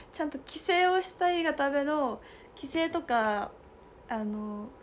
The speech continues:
お母さんとおばあちゃんと旅行をしたいっていう夢があるから、そのためのお金はちゃんと、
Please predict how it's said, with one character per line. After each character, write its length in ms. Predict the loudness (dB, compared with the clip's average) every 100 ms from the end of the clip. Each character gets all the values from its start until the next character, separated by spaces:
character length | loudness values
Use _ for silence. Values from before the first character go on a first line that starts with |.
| -12
お 80 | -12
母 240 | -2 -2 0
さ 160 | 0
ん 80 | -2
と 260 | -6 -8 -2
お 20 |
ば 120 | -2
あ 60 | -2
ち 60 |
ゃ 20 | -4
ん 40 |
と 120 | -6
旅 100 | -6
行 240 | -8 -8 -6
を 80 |
し 80 | -8
た 160 | -6 -8
い 40 |
っ 40 | -6
て 160 | -8
い 120 | -6
う 20 | -4
夢 180 | -4 -4
が 120 | -6
あ 40 |
る 100 | -8
か 140 | -10 -10
ら、 280 | -8 -10 -12 -20 -20 -20
そ 180 | -8 -6
の 80 | -4
た 180 | -4
め 160 | -4 -2
の 560 | -2 -2 0 0 -2 -8 -20 -20 -20 -20 -20 -20 -20 -18
お 60 |
金 260 | -8 -6 -4
は 140 | -4
ち 100 | -6
ゃ 60 | -8
ん 80 | -10
と、 340 | -10 -12 -12